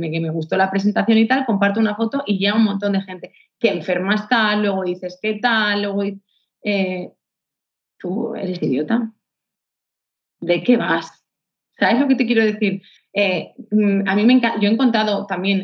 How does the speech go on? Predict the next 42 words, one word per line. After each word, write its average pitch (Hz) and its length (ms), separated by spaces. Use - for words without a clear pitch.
eh, 180 120
u-, 185 220
una 196 180
de 226 80
las 208 140
vías 196 160
de 190 60
escape 175 360
y 170 120
que 180 100
me 175 100
ha - 20
ayudado 190 220
a 185 40
estar 185 200
mejor 175 360
y 175 80
a - 20
encontrar 175 340
ese 180 160
equilibrio 190 300
ha - 40
sido 202 180
hacer 196 240
de-, 160 160
hacer - 220
deporte. 196 460
Tener 196 240
esa 240 180
disciplina 196 580
con 185 100
el 180 100
deporte, 226 560
eh, 190 240
sentirme 196 380
súper - 340
bien 202 180
haciendo 185 280
deporte, 220 580
tener 202 380
hábitos 202 400
saludables, 220 720